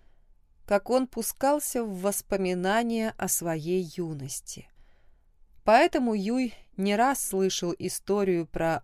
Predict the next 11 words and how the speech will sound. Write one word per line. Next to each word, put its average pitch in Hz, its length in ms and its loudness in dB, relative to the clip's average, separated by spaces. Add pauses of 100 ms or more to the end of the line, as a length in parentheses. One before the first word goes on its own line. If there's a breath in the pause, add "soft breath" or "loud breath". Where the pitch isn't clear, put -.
(140)
подлую 170 600 -2 (340)
семью 165 720 -4
Ван, 196 460 0 (800)
которая 302 480 6
была 226 400 6
торговыми 202 680 -2
конкурентами 180 920 -4
Ли, 175 380 -4 (920)
и 202 100 2
организовала 190 920 6
нападение, 180 920 -2